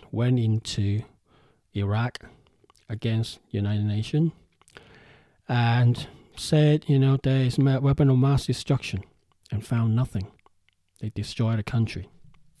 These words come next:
Okay, Saddam Hussein is not very good to his own people, but, you know, let the Iraqi do his own stuff. We all have to go through our growing pain. But why did they go in there? Oil, even though they say it's not about oil.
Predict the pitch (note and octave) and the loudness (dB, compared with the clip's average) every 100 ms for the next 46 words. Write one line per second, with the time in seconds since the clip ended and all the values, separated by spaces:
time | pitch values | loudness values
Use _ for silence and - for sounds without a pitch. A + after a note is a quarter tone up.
0 | _ _ _ _ _ _ _ _ - - | _ _ _ _ _ _ _ _ -12 -2
1 | C#3+ - D3 D3 C#3 A#2+ C#3 B2+ A#2+ A#2+ | 0 2 4 4 4 2 2 2 0 -2
2 | - A#2 A2 A2+ G#2 G2+ C#3+ F#3 B2+ A#2 | -2 -2 -2 -4 -4 -2 0 2 0 -2
3 | B2 B2+ A#2+ C3 C3+ C#3 E3+ - C#3 C3+ | -4 -2 -4 -2 0 0 0 -2 0 2
4 | D3+ D#3+ - C3 C3+ B2+ B2 - C3+ C3 | 2 0 -2 -2 0 0 -2 -2 -4 -4
5 | - E3+ - _ _ _ _ _ _ - | -4 -6 -8 _ _ _ _ _ _ -2
6 | B2+ C#3+ C#3 C3 B2 B2+ B2+ - B2+ B2 | 2 4 2 0 -2 0 -2 0 0 0
7 | A#2+ B2 C3 B2+ - E3+ G2 - _ _ | 0 0 2 2 0 -2 -2 -6 _ _
8 | - - - - _ - D3 G#2+ - _ | -20 -20 -20 -20 _ 0 0 0 -8 _
9 | _ _ _ _ _ _ _ _ _ _ | _ _ _ _ _ _ _ _ _ _
10 | _ _ _ - A2+ B2+ C3+ D3 D#3+ E3 | _ _ _ -8 -4 -2 0 2 4 6
11 | D#3+ F#3 - _ _ _ _ _ _ _ | 6 4 -2 _ _ _ _ _ _ _
12 | A#2 A#2 A#2+ F#2 _ _ _ C#3+ B2 A#2+ | 0 2 2 -2 _ _ _ 0 2 2
13 | A2 - G#2 - A#2+ G#2 G2+ F#2+ G2 G2 | 0 0 -2 0 0 0 -4 -4 -4 -6
14 | - | -10